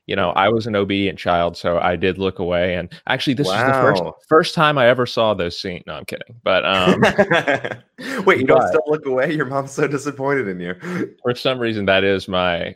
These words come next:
Speaker 1: my main, uh, memory of this film. Uh, but of course, I did see it in theaters.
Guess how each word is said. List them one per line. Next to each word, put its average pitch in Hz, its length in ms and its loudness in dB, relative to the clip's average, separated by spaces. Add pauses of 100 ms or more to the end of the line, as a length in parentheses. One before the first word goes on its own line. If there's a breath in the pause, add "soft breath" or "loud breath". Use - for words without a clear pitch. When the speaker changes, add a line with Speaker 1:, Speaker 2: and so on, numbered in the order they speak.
Speaker 1:
my 92 160 -2
main, 90 420 -4
uh, 85 120 -8
memory 90 400 -4
of 87 140 -4
this 90 180 -8
film. 87 520 -4
Uh, 87 260 -2
but 95 160 0
of - 80 -10
course, 95 220 -2
I 90 60 0
did 87 180 -2
see 92 140 -4
it 87 60 -2
in 85 100 -6
theaters. 87 540 -2